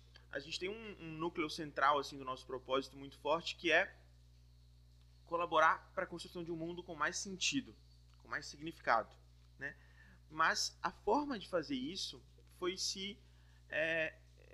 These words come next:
revelando a partir de expressões. Então, a gente começou falando muito com grandes empresas.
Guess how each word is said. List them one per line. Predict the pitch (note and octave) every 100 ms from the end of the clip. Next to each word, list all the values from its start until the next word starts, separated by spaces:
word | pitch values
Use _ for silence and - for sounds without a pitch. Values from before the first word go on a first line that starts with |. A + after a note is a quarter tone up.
| -
revelando | - E3+ F#3 F3+ F3 G#3 F3+
a |
partir | - E3 - E3+ F3 E3+ - - - - - -
de | D3 D#3+
expressões. | E3 - F3 - D3 C#3+
Então, | E3+ F#3 -
a | F3+
gente | F3+
começou | G3+ G3 G#3+ G#3
falando | G#3 F#3+ G3+
muito | F#3 G3 -
com | - G3 G#3 - - - - - - - -
grandes | - F3+ F#3+
empresas. | F3 D#3+ C#3 A#2+ - -